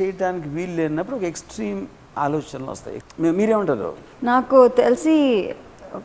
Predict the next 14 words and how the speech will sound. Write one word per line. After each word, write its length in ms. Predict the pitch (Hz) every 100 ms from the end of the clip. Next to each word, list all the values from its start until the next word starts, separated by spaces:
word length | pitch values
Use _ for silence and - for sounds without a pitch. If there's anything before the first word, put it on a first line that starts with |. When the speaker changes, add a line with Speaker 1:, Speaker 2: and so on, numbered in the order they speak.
| -
Speaker 2:
when 400 | 202 185 190 214
you 120 | 220
have 240 | 220 233 247
a 0 |
child 380 | 208 190 220
అండి, 300 | 180 160 202 -
పిల్లల్ని 240 | 190 165 208
Speaker 1:
Hmm. 80 | 151
Speaker 2:
పుట్టిన, 180 | -
Speaker 1:
Huh. 200 | 156 127 - - - -
Speaker 2:
it's 160 | 214 -
twenty-one 600 | 240 226 233 294 294 262
years 240 | 240 247 - 185
project. 380 | 170 180 -